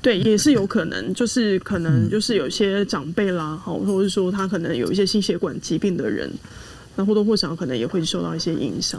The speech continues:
Speaker 2: 对啊。
Speaker 1: 那当然就是的确最近还是会有一些事故，一些意外的部分还是有些频传啦。所以，呃，我是希望说大家，呃，还好也是快要结束了，然后这个十一月份的这个
Speaker 2: 还多久啊？
Speaker 1: 呃，如果说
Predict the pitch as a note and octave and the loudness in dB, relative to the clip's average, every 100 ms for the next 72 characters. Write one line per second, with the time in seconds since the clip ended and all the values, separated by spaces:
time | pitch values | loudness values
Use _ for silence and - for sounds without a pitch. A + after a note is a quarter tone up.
0 | F#2 D#3 D3 C#3 C4+ B3 A#3 A#3 - B3 | 0 0 2 2 2 0 -2 -4 2 2
1 | G#3+ G3 - - - G3 D4 B3 C#4 B3 | 4 2 0 -4 0 4 4 4 4 4
2 | A3+ E3+ A3+ G#3+ D#3 A#2+ F3+ F3+ - F#3 | 2 2 2 2 2 2 0 0 0 0
3 | E3 F3 B2+ - - - - - - A3 | 0 2 0 -2 -12 -20 -18 -18 -2 2
4 | G#3+ - G#3+ G3+ E3 - E3+ F3+ F3 D#3+ | 4 4 2 2 -2 -2 -2 -2 -2 -2
5 | F3 D#3 F3+ - - - - - - - | -2 0 -2 -2 -4 -6 -6 -8 -8 -6
6 | G3 G3+ G#3+ G3 - - - - - G#3 | -4 0 2 0 -2 -8 -18 -18 -10 -4
7 | F3+ E3+ E3+ A#3+ G#3+ A#3 G#3+ A3 G#3+ G#3+ | -2 -2 0 0 2 2 2 0 0 -2
8 | G#3 G3+ G3+ G3 - C#3+ - - G3+ A3+ | 0 0 0 -4 -4 -4 -4 -4 -2 0
9 | F#3 A#2+ F3 B3 - C4 A#3+ A3 - - | 0 0 0 -2 2 2 4 2 0 -2
10 | F#3+ - F#3+ D#3+ G#2+ - D#2+ - F3 C3+ | 0 2 2 2 -2 -4 -4 0 2 2
11 | - D#3+ E3+ F#3 E3+ E3 D3+ - - E3+ | 0 0 2 2 0 0 0 0 0 2
12 | F#3+ F3+ C#3+ F#2+ E2+ - - - - - | 2 2 0 -2 -8 -18 -20 -20 -16 -12
13 | - - - - A#3 G#3+ G3+ F3+ E3 G3 | -12 -14 -20 -4 0 0 0 0 2 4
14 | E4+ B3 A#3 B3+ B3+ B3+ | 6 6 4 4 4 2